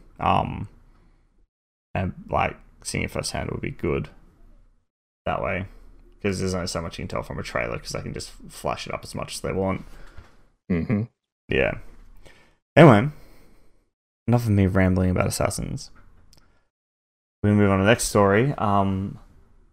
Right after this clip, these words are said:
Speaker 1: we have the first screenshots of Lord of the Rings Gollum.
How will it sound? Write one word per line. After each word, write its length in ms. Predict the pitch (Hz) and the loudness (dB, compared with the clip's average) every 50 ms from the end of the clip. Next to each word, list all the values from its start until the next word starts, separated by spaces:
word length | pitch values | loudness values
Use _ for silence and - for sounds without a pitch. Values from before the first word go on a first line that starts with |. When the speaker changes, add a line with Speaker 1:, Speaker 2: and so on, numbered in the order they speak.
| _ _ _ _ _ _ _ _ _ _ | _ _ _ _ _ _ _ _ _ _
Speaker 1:
we 140 | - 113 117 | 2 2 4
have 280 | 117 113 110 113 104 101 | 6 6 4 4 4 2
the 60 | 101 | -2
first 540 | - - 120 120 123 127 - - - - - | 0 2 4 4 4 4 2 -2 -2 -4 -6
screenshots 840 | - - 117 127 151 156 147 - - - 58 - - - - - - - - | -2 0 2 2 2 0 0 -2 -4 -4 -4 -4 -6 -8 -10 -12 -12 -10 -10
of 140 | 101 - | -8 -6
Lord 240 | 95 95 101 110 117 | -2 2 4 4 4
of 80 | 117 101 | 4 2
the 80 | 101 | 0
Rings 480 | 92 98 110 104 95 98 101 101 104 - - - | 0 0 -2 -2 -2 -2 -4 -4 -6 -8 -10 -10
Gollum. 760 | - 104 104 - - 107 135 135 120 117 - 55 - - 120 | -10 -10 -4 2 2 4 4 2 0 -4 -6 -8 -8 -10 -12